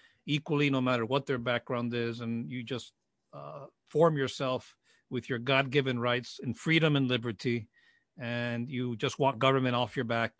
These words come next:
not telling you what to do. And the, it sounds to me like Spain is entering a phase where America has been at for a long time. And frankly, our friends right here in Latin America, we have some battles to wage in places like Guatemala,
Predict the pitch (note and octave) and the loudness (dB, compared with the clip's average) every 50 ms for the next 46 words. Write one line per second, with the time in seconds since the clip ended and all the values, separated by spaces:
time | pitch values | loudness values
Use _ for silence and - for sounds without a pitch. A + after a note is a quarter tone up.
0 | - _ _ _ _ _ - C3 A#2+ B2+ - - D3+ D3 C#3+ C#3+ C#3 C3+ C3 C3+ | -20 _ _ _ _ _ -6 -2 -2 -2 0 2 4 4 6 6 6 4 4 4
1 | D3 - - D3 C3+ B2+ A#2 A2+ A2+ A2+ A2+ A#2 - _ _ _ _ _ _ _ | 2 0 -4 -6 -2 0 0 0 0 0 -2 -4 -8 _ _ _ _ _ _ _
2 | - A#2+ A#2 A#2+ A#2+ A#2 A#2+ A#2+ A#2+ B2+ A3+ A3 A#2 - - D3+ F3 G#3 F#3 - | -6 -4 -2 -2 -2 0 0 0 -2 -2 -4 -6 -6 -2 2 4 6 6 6 4
3 | - C#3 C3+ E3+ F3+ E3+ C#3+ B2+ A#2 - - - C#3+ D3+ E3 D#3+ D3 C3+ B2+ B2 | 2 2 4 6 6 6 6 4 2 -2 -4 0 4 4 6 6 6 4 4 2
4 | A#2 A2 - - _ _ - - - _ _ - - D3+ D3+ - - D#3 C3+ B2+ | 0 -2 -4 -10 _ _ -20 -20 -20 _ _ -2 2 2 2 2 2 4 4 6
5 | B2+ A#2 A2 - - - D#3 D3+ D3+ C3+ B2 A2+ A2 A2 A2+ A2 - - - _ | 6 4 2 0 0 2 6 6 8 8 6 4 2 0 -4 -8 -12 -16 -18 _
6 | _ _ _ _ - C3 B2+ B2 A#2 A2 A2+ B2 C#3+ C#3+ C#3 C3+ - - B2+ A2 | _ _ _ _ -4 -2 -2 0 0 4 6 8 8 8 8 6 4 2 0 0
7 | A#2 A#2 G#2 A2+ A#2+ A#2+ A#2 A#2 A#2 - - B2 A#2 A2+ A2+ A#2 A2+ A#2 A2+ - | 0 0 -2 0 0 0 0 0 -2 -4 -4 -4 -2 -2 -2 -2 -2 -2 -4 -4
8 | - C3 A#2+ B2 C#3 D#3 G3+ G3+ - - F#3+ F#3+ F3+ - F3 D3 C#3+ - - E3+ | -4 -4 -2 2 4 4 4 6 6 6 6 6 6 4 2 2 2 4 6 6
9 | E3 D#3+ C#3 D#3+ D3+ C3+ D3 D#3 D3 C#3+ C#3 C#3+ D#3 D3+ D3 C3+ B2+ B2+ C3+ C#3+ | 8 8 8 6 6 6 6 6 6 6 6 6 4 4 2 2 2 4 4 4
10 | C#3 C3 - A2 A2 A#2+ A#2 B2+ D3 C#3+ - - C3 B2 A2+ A#2+ B2+ C3+ C#3+ C#3+ | 4 2 0 -2 -4 -2 0 2 2 0 0 0 -2 0 2 4 4 4 6 4
11 | B2+ A2 - - B2+ A2+ B2 B2 B2 B2 A#2 A2 A#2 G#2+ - - C#3 B2+ - - | 2 0 0 -2 -2 0 2 2 2 2 2 0 -2 -6 -4 -2 0 0 0 0
12 | A#2 A2+ A2 A2 A2+ B2 A2+ G#2+ G#2 G#2 G#2+ A#2 B2+ C3 C3 B2+ B2 B2 A2+ | 0 0 0 0 0 0 0 2 2 2 2 4 6 6 6 6 4 4 2